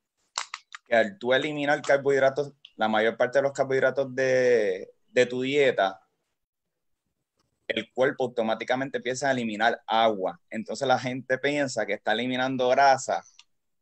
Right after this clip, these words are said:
y las primeras diez a quince libras pueden ser en agua total. Y la dieta keto te engaña en esa área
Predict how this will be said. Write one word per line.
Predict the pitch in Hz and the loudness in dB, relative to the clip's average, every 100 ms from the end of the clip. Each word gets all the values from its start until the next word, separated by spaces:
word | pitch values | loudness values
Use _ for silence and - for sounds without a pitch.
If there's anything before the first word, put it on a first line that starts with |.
| _ | _
y | 123 | -2
las | 120 113 | 0 0
primeras | 120 117 127 139 139 _ _ | -4 -2 2 2 0 _ _
diez | - 107 127 147 131 | -20 -6 2 2 4
a | 123 | 0
quince | 127 139 - 135 | -2 -6 -4 -4
libras | 151 135 110 | -2 -4 -4
pueden | - 113 131 | -4 -4 -4
ser | 127 135 | -4 -4
en | 139 117 | -4 -2
agua | 120 135 135 | -2 2 0
total. | 117 101 110 107 98 _ _ _ _ - | 0 -2 0 0 -2 _ _ _ _ -8
Y | 120 117 113 - _ - | -4 -2 -4 -8 _ -10
la | 117 117 110 | 0 2 2
dieta | 127 139 156 143 | 0 0 0 0
keto | 160 160 139 | 0 0 -2
te | 113 | -4
engaña | 110 113 143 139 | 0 0 0 -2
en | 127 | -4
esa | 127 135 139 143 139 | -4 0 4 6 6
área | 107 104 98 | 4 0 -4